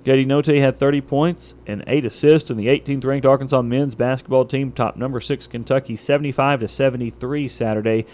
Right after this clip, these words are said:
in a matchup of teams peaking late in the season. Jalen Williams added sixteen points and twelve rebounds as the Razorbacks helped create a tie with Kentucky and Tennessee for second place in the Southeastern Conference with two games to play. The Razorbacks won for the thirteenth time in their last fourteen games to improve their record to twenty-three and six overall,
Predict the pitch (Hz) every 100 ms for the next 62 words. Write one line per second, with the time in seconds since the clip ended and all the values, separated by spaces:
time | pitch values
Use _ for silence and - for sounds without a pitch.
0 | - - _ - 135 123 117 117 107 -
1 | 131 120 113 113 113 117 117 - 104 127
2 | 139 147 143 - - - - 117 113 110
3 | 113 127 127 123 117 117 110 - 147 -
4 | 143 135 143 143 117 135 139 139 143 139
5 | 143 143 131 117 127 139 120 131 123 135
6 | 127 - 131 127 110 123 123 127 117 -
7 | 107 135 135 139 139 113 110 127 123 113
8 | 147 139 127 - - - - 135 139 127
9 | - 131 131 120 107 131 123 - 107 113
10 | 110 147 147 143 131 113 - 131 120 120
11 | 110 - - 123 131 131 - - - -
12 | - 135 156 139 156 156 147 147 139 131
13 | 120 - 143 - - 139 - 135 131 139
14 | 127 131 117 - 139 - 135 120 123 135
15 | 113 110 104 127 120 120 123 117 120 110
16 | 110 101 - 135 143 135 135 127 117 135
17 | - 127 117 123 120 117